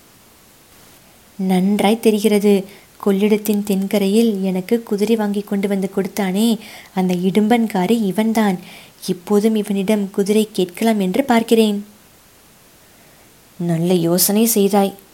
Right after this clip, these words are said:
"உமக்கு பிடிக்கவில்லையா?" "இடும்பன்காரி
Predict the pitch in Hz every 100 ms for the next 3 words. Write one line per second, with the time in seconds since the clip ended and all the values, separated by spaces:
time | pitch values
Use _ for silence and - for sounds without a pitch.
0 | _ _ _ _ _ _ _ _ _ -
1 | - - - - - _ - 190 202 208
2 | - 208 262 359 262 196 170 175 240 214
3 | 180 - _ _ _ _ _ _ _ _
4 | _ _ - - - - - - - 190
5 | 196 208 202 190 180 190